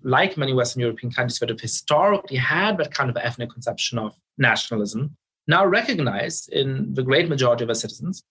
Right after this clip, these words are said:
that you can be a full member of those societies without sharing an ethnic heritage. But if you speak the language, if you live in that country, if you make contributions to that country, you can be a true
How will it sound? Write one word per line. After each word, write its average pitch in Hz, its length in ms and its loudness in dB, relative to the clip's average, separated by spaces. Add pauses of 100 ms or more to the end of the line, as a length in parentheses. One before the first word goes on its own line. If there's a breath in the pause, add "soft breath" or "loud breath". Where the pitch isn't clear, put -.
(180)
that 160 360 2
you - 40 -10
can 160 160 -2
be 156 100 2
a 139 40 2
full 170 200 0
member 147 280 2
of 135 80 0
those 135 220 0
societies 120 800 -2
without 180 360 2
sharing 110 340 -2
an 110 60 -6
ethnic - 340 -10
heritage. - 460 -8
But 120 140 2
if 123 200 -2
you 117 340 0
speak - 340 -2
the 165 60 2
language, 143 440 2
if 123 140 -4
you 117 60 0
live 160 200 4
in 165 100 2
that 143 220 0
country, 135 580 0
if 123 120 -6
you 120 60 -2
make - 160 0
contributions 131 460 -2
to 131 80 -6
that 120 180 0
country, 131 300 -2
you 113 120 -2
can 120 160 -4
be 117 80 2
a 113 60 0
true 151 440 2